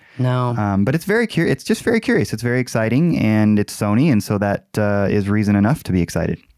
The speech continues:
Speaker 1: It's beyond reason enough to be excited. And you know what the other aspect of this, Rob, is? Look at the timing of this. I know a lot of people,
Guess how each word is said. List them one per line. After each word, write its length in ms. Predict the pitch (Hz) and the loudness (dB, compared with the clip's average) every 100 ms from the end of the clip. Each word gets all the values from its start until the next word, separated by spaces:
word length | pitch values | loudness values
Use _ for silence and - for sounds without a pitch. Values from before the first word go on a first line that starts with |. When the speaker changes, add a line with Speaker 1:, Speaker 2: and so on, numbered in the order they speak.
| _ _ _ _ - - - - - - _ _ | _ _ _ _ -20 -20 -20 -20 -20 -20 _ _
Speaker 1:
It's 220 | 160 147 | -4 -4
beyond 540 | 135 147 143 143 143 139 | 0 2 2 2 2 2
reason 360 | 139 135 135 | 2 2 2
enough 320 | 131 131 127 120 | 2 2 0 -2
to 100 | 127 | -4
be 160 | 127 127 | 0 -2
excited. 480 | 123 127 127 127 113 | -2 -2 0 0 0
And 180 | 143 | 0
you 80 | 151 | 2
know 140 | 170 202 | 2 2
what 180 | 233 | 0
the 100 | - | 0
other 180 | 127 139 | -2 0
aspect 400 | 123 127 - 120 | -2 -2 -4 -2
of 100 | 113 | -4
this, 200 | - - | -4 -6
Rob, 240 | - 87 - | -6 -6 -6
is? 260 | - - - | -8 -10 -8
Look 180 | 135 135 | -6 -4
at 60 | 170 | -4
the 60 | |
timing 400 | 147 120 107 101 | -4 -2 -2 -4
of 120 | 71 | -6
this. 320 | - - - - _ _ _ _ _ _ _ _ _ _ _ _ | -8 -12 -12 -20 _ _ _ _ _ _ _ _ _ _ _ _
I 120 | 139 | -2
know 220 | 160 196 | 0 2
a 20 | 175 | 2
lot 300 | 135 127 135 | 2 0 0
of 120 | 139 | -2
people, 520 | - 123 120 139 185 | -2 -2 0 0 0